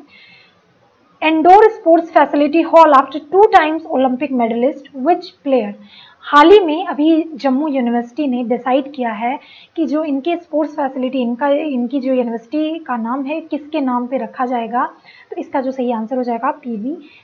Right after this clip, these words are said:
सिंधु। ठीक है, इनको सिल्वर गर्ल के नाम से भी जाना जाता है।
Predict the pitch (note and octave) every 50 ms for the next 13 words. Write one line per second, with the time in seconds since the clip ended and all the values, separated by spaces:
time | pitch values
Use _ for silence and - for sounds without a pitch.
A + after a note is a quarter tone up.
0 | _ _ _ E4+ C#4+ A#3+ G3+ G#3 G#3 - - - _ _ _ - F4+ F4 F#4+ G4+
1 | G4 G4 _ _ - C4+ C4+ C4 E4+ E4+ - - D4+ C#4 C4 C4 D#4 D#4+ C4 C4
2 | C4 C4 C#4+ C#4 C#4+ D4 C4 C4 C4 C4+ C4 C#4+ A#3+ C4 C4 C4+ B3 A#3+ C4 B3+
3 | C4+ C4 C4 C#4 C4 C4+ D#4 F4